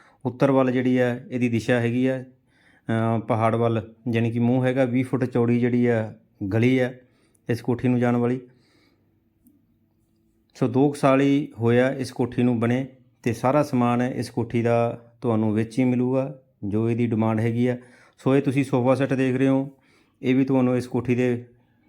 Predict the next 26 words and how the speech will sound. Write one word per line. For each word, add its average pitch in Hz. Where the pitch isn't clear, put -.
ਵਿੱਚ 117
ਹੀ 131
ਮਿਲੂਗਾ, 123
ਇਹਦੀ 120
ਡਿਮਾਂਡ 117
ਦੇ 120
ਵਿੱਚ 117
ਹੀ 127
ਆ। 131
ਬਹੁਤ 123
ਹੀ 131
ਖੂਬਸੂਰਤ 127
ਜਿਹੜਾ 120
ਇਸ -
ਕੋਠੀ 120
ਦਾ 120
ਡਰਾਇੰਗ 113
ਰੂਮ 123
ਬਣਿਆ 117
ਹੋਇਆ, 117
ਡਾਊਨ 113
ਸੀਲਿੰਗ 120
ਜਿਹੜੀ 117
ਆ 120
ਬਹੁਤ 117
ਹੀ 120